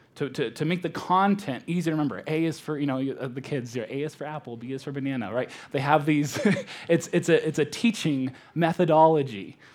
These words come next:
So the psalmist believed that what he wrote down was worth remembering. And we have the privilege of reading what he wrote today. So we're gonna read Psalm one twelve, then we're gonna pray for God's help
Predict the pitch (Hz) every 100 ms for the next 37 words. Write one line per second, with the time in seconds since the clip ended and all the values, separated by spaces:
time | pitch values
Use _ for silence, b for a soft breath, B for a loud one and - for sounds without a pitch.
0 | B B - 165 156 - 214 226 165 143
1 | - - B B 160 160 190 175 151 147
2 | 190 220 262 214 190 156 143 143 123 110
3 | 104 113 - b b _ _ - 127 123
4 | 123 131 147 147 - - _ - 123 120
5 | 117 120 113 90 80 92 123 _ _ _
6 | _ _ _ _ b b b - 113 180
7 | 180 143 127 127 113 110 117 113 113 135
8 | 151 123 98 92 120 113 - 117 110 104
9 | - - _ - - 95 80 - _ _
10 | _ _ _ _ - - - 131 98 B
11 | B B B - 135 143 156 165 - 156
12 | 151 143 180 180 175 156 143 139 147 135
13 | 127 117 - 165 156 -